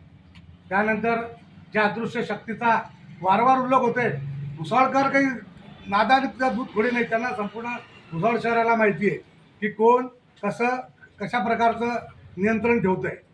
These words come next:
आता नगरसेवकांना चांगलं शिकवलं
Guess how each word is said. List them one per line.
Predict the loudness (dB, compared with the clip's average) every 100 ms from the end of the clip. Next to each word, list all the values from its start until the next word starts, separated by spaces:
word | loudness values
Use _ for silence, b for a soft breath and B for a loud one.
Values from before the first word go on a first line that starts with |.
| _ -20 _ -20 -20 -20 -20 _ _ _ _ _
आता | -6 2 4
नगरसेवकांना | 4 0 0 0 2 2 4 4
चांगलं | 4 0 -2 -4 -6
शिकवलं | -2 0 2